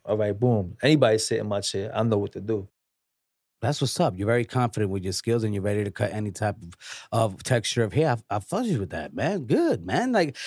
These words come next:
Speaker 2: I feel like some cats get scared. Yeah, I be seeing 'em shivering, man. It's crazy. I've seen it before.
Speaker 1: Well, like I said in the beginning, like, I wasn't always like that. I was still learning. So
Speaker 2: Yeah.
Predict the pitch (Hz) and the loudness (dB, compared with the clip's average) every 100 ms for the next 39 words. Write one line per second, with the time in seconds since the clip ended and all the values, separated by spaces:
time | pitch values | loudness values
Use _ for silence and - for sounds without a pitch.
0 | - 143 147 247 226 160 214 196 226 185 | 0 0 4 4 4 2 0 4 2 4
1 | 165 131 - 180 254 330 208 131 185 190 | 2 2 2 4 6 6 4 6 4 4
2 | 185 - 320 415 415 208 117 - - - | 0 2 2 4 4 2 0 -8 -20 -8
3 | - - 254 339 349 254 131 92 92 147 | -2 2 4 4 4 4 4 0 0 2
4 | 240 - - 175 262 339 214 110 - - | 2 -2 -2 0 0 -2 -2 -4 -4 -4
5 | 226 202 202 - 240 349 339 - - _ | -4 -4 -6 -4 0 0 0 -4 -18 _
6 | 135 139 127 131 160 147 131 123 120 160 | 8 8 6 6 6 6 4 2 6 6
7 | 147 131 120 113 - 117 120 113 110 104 | 8 4 4 2 4 6 6 4 0 2
8 | 110 123 - 95 104 - 104 101 120 107 | 4 2 0 -2 -2 0 0 4 6 4
9 | 98 135 107 101 | 4 6 6 4